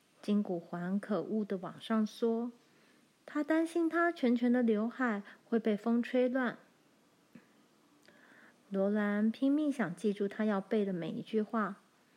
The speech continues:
但是她只能记到美洲是克里斯朵夫·哥伦布在一四九二年发现的。哥伦布是意大利基诺亚人。玲玲则屏住呼吸，不断地重复着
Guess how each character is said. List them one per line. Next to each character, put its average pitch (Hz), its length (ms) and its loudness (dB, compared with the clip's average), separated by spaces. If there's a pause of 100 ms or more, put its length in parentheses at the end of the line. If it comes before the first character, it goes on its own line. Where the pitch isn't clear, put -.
(460)
但 330 220 2
是 311 200 0
她 320 160 0
只 269 180 -2
能 220 220 4
记 269 200 -2
到 254 340 0 (840)
美 196 240 2
洲 240 360 2
是 254 220 0
克 262 200 -2
里 233 140 2
斯 - 220 -4
朵 233 200 2
夫· 240 340 0
哥 262 160 2
伦 240 280 4
布 233 240 2 (280)
在 226 360 0
一 269 160 2
四 269 260 0
九 180 220 -4
二 220 160 2
年 190 200 2
发 226 240 -2
现 226 300 0
的。 - 200 -8 (600)
哥 311 140 4
伦 285 220 4
布 277 120 2
是 269 220 0
意 262 160 -2
大 262 260 0
利 220 200 2
基 247 240 -2
诺 262 260 4
亚 202 320 0
人。 175 380 -4 (1500)
玲 196 240 2
玲 214 300 4
则 247 160 0
屏 233 220 0
住 240 180 2
呼 262 220 -2
吸， 269 260 0
不 262 160 0
断 233 200 2
地 208 100 2
重 196 260 -4
复 226 160 0
着 190 320 -6